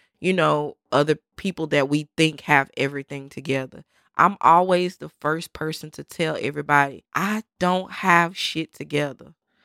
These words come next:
I'm winging life and it's just fucking working." Be kind to yourself. Just because it's not your time to shine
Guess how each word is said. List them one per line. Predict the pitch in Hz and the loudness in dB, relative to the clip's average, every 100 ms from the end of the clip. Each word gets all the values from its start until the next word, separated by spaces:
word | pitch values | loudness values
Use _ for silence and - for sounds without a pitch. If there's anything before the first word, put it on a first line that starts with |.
| _ _ - | _ _ 2
I'm | 170 196 156 | 4 4 -4
winging | 160 185 151 147 139 | -2 -2 -2 -8 -2
life | 113 120 92 _ _ _ _ - | -2 -2 -10 _ _ _ _ -4
and | 147 | -2
it's | 170 | -2
just | - 131 135 - | -4 -8 -10 -12
fucking | 139 - 135 | -14 -14 -12
working." | 127 123 - - | -10 -10 -16 -6
Be | 185 277 | -2 -2
kind | - 185 185 160 147 | 0 4 4 4 -4
to | 143 | -12
yourself. | 139 - 131 127 131 | -12 -10 -10 -10 -8
Just | - 202 - | -2 -2 -4
because | 185 - 233 220 214 214 214 208 214 _ | -12 -4 0 2 4 4 2 0 -2 _
it's | 175 190 | 2 2
not | 196 190 156 | 4 4 4
your | 165 196 | 2 2
time | 247 220 220 214 | 4 4 4 0
to | 220 | -4
shine | 233 240 240 240 233 | -2 0 2 0 -4